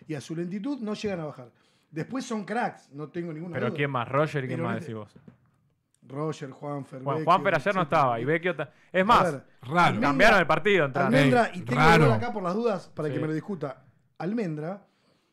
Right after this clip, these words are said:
Speaker 1: lo, lo ve a diez metros todo el tiempo a Prato y es-, hizo lo mismo que yo. Pidió,
Speaker 2: No.
Speaker 1: "Ah, che, pasamos una porción de pizza", qué sé yo.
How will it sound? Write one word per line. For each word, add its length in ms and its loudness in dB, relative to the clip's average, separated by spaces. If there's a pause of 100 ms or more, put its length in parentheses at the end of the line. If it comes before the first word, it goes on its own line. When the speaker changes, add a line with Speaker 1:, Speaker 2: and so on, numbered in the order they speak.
(540)
Speaker 1:
lo, 280 -4 (160)
lo 260 -4
ve 340 -2 (260)
a 140 -4
diez 260 -2
metros 340 -6
todo 140 -6
el 100 -4
tiempo 260 -6
a 100 -6
Prato 500 -10 (320)
y 180 -12
es-, 220 -12
hizo 280 -6
lo 80 -6
mismo 180 -2
que 60 -6
yo. 260 -4 (840)
Pidió, 220 -2
Speaker 2:
No. 100 0
Speaker 1:
"Ah, 200 -2
che, 160 -6
pasamos 300 -4
una 100 0
porción 260 -2
de 60 0
pizza", 600 -8 (320)
qué 120 -8
sé 120 -6
yo. 300 -8